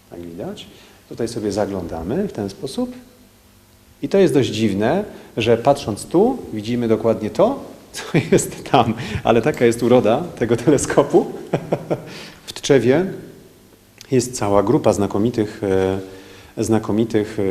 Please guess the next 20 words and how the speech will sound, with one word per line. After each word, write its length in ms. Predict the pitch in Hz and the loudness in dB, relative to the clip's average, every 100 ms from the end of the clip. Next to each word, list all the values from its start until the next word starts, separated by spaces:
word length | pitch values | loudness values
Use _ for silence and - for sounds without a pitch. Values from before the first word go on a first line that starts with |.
| 98 | -2
e, 120 | - | -2
astronomów, 560 | 113 - 113 92 107 123 | -4 -2 0 0 -2 -2
którzy 240 | 120 117 | -2 0
specjalizują 680 | - 113 113 98 107 127 127 | -2 -4 -4 -2 0 0 0
się 340 | - 123 123 | -2 -2 0
w 60 | 113 | 0
obserwacji 540 | 127 - 104 113 113 | -2 0 2 2 0
Słońca. 540 | 113 - 85 82 - 58 - - - - - | -4 -2 -4 -4 -10 -10 -8 -8 -8 -20 0
Jedne 200 | 120 127 | 2 4
z 40 | 120 | 4
najlepszych 420 | 120 120 120 110 | 4 4 0 -2
obserwacji 500 | 117 113 110 120 117 | 0 0 0 -2 -4
Słońca 320 | 117 113 117 | -2 -2 0
na 180 | 107 147 | 0 0
świecie 600 | - - 113 - - 120 | 0 2 0 0 -4 -6
są 160 | - | -6
przeprowadzane 640 | 113 120 123 113 101 104 123 | -6 -4 -2 -2 -4 -4 -6
tu 200 | - 127 | -4 -6
w 120 | 123 | -6
Tczewie. 480 | - - 196 120 | -16 -10 -8 -8